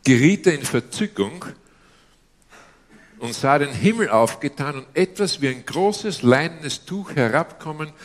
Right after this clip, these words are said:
an vier Zipfeln niedergelassen auf die Erde. Und darin waren allerlei vierfüßige und kriechende Tiere der Erde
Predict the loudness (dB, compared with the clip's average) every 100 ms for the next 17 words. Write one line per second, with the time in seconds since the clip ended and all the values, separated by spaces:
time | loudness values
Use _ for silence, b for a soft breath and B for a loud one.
0 | B B -6 -4 -4 -2 -2 -4 -8 -4
1 | -6 -2 0 0 2 2 2 0 -4 -6
2 | -4 -4 0 2 0 -4 B -16 -4 0
3 | 0 0 0 -2 0 0 2 4 2 -2
4 | -2 0 0 -4 -10 -10 -8 -10 -10 -10
5 | -6 -6 -8 -10 -10 -10 -4 -2 0 -2
6 | B B B 0 4 6 4 2 -4